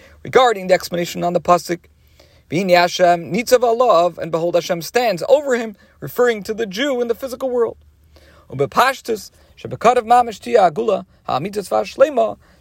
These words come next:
chol Yisrael, shebemeshach kol adoros, neshamas beguf ma'idei Mashiach tzidkenu, b'mheira v'yameinu mamash.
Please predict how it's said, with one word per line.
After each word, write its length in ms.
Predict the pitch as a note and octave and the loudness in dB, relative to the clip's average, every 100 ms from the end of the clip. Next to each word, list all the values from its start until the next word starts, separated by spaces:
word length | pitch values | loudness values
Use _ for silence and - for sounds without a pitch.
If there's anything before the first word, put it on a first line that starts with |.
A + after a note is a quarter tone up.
| _ | _
chol 540 | - A#3 C4 B3+ B3+ | 2 6 8 6 2
Yisrael, 520 | B3 A#3 F3 A#3+ A3 _ _ _ _ _ _ | -6 -6 4 4 4 _ _ _ _ _ _
shebemeshach 760 | - E3 D#3+ G3+ A#3+ A3 F#3 | -4 -2 0 2 0 -2 -4
kol 160 | - C4+ | 2 4
adoros, 600 | C4 B3 A3 - _ _ _ _ _ | 4 0 -8 -10 _ _ _ _ _
neshamas 400 | C#3+ F#3 E3+ D#3+ | -2 0 0 -6
beguf 360 | - D#3+ B3+ - | -10 -10 -10 -8
ma'idei 340 | F3+ F#3 E3 | -8 -6 -8
Mashiach 360 | D#3 D3 D#3 D3+ | -12 -8 -8 -8
tzidkenu, 400 | D#3+ - C4+ A3+ | -14 -4 -4 -4
b'mheira 500 | F3+ F3+ A#3 D4 A#3 | -10 -2 -2 2 0
v'yameinu 320 | A#3 A#3+ C4 | 0 -2 -2
mamash. 460 | A3+ F3+ - _ | -2 -6 -8 _